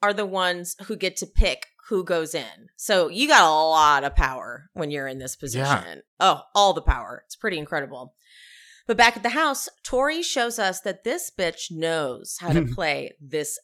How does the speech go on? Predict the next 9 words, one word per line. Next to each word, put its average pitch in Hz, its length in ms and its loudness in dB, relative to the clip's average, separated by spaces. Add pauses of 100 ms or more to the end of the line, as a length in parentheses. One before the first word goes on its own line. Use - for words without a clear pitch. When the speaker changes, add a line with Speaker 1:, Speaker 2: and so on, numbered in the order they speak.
(180)
Speaker 1:
game. 120 460 -10 (440)
'Cause 214 160 -2
she 226 200 -2
says, 190 400 0
You 208 140 -4
either 226 200 2
attack 240 480 2
strong 359 380 -4
women 202 400 -2